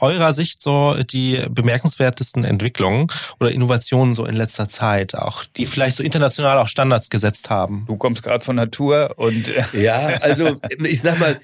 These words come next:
Speaker 3: die Leute fragen mich immer, was ist der neue Trend? Und die meinen immer, was gibt's Neues zu essen?
Speaker 2: <laughs>
Speaker 3: Aber im Endeffekt, unsere Branche beeinflussen andere Dinge,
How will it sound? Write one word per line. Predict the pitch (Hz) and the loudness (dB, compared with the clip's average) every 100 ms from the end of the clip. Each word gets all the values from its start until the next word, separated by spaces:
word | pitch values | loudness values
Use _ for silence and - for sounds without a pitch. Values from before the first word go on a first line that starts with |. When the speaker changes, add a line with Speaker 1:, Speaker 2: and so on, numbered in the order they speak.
| - | -2
Speaker 3:
die | 139 | 2
Leute | 147 175 | 2 2
fragen | 165 147 156 160 | -2 0 0 0
mich | 135 | -2
immer, | 156 147 | -2 0
was | 147 | 0
ist | 139 | 0
der | 139 | 0
neue | 131 131 104 | 0 0 -2
Trend? | - 139 185 82 | -2 -2 -2 -6
Und | 135 | -4
die | |
meinen | 123 131 151 | -2 0 -2
immer, | 147 139 | -2 -2
was | 127 - | -2 -6
gibt's | 135 - 120 | -8 -8 -4
Neues | 117 120 | -2 -2
zu | - 131 | -4 -8
essen? | 87 - - _ - | -6 -8 -10 _ -2
Speaker 2:
<laughs> | 120 104 - | -2 -2 -6
Speaker 3:
Aber | 113 127 120 - | -2 -2 -2 -6
im | 120 120 - | -6 -6 -2
Endeffekt, | 175 220 - 131 - | -2 -2 -4 -6 -4
unsere | 131 123 127 | -4 -2 -4
Branche | 110 117 143 151 143 - - | -4 -4 -2 -4 -6 -10 -12
beeinflussen | 113 123 123 123 127 117 120 | -6 -2 -2 -4 -4 -6 -6
andere | 147 202 135 | -6 -6 -8
Dinge, | - | -10